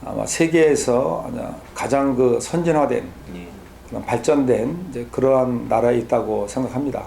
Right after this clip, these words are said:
Speaker 2: 네.
Speaker 1: 아이티 쪽의 그 발전이 자동차 그 진단과 또 정비에 있어서 첨단을 지금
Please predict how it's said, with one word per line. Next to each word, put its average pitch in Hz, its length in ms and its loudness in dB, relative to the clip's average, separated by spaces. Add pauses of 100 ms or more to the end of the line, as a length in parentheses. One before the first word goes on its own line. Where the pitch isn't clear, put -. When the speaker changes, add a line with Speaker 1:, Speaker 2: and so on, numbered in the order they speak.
Speaker 2:
네. 95 180 -10 (1120)
Speaker 1:
아이티 160 760 4
쪽의 156 720 4
그 139 120 0
발전이 127 680 2
자동차 127 460 0
그 117 680 -4 (920)
진단과 131 760 2 (160)
또 123 100 -6
정비에 123 360 4
있어서 104 400 -4 (840)
첨단을 170 560 2
지금 117 480 -2